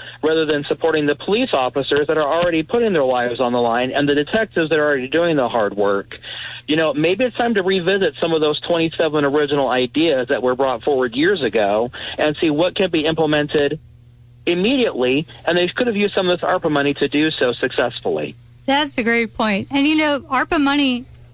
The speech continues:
Speaker 2: is not permanent money, is it? And they're gonna create, there's nothing so temporary,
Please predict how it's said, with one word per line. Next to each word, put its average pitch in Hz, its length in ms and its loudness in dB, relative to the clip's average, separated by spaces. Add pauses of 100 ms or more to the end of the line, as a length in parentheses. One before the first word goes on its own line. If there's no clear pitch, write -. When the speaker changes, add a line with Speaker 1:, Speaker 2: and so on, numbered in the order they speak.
(400)
Speaker 2:
is 226 200 -2
not 285 300 0
permanent 339 420 0
money, 269 440 0
is 240 160 0
it? 294 240 -2
And 254 280 2
they're 262 140 2
gonna 247 220 0
create, 269 480 -2
there's 285 200 -2
nothing 294 320 0
so 262 260 0
temporary, 233 680 0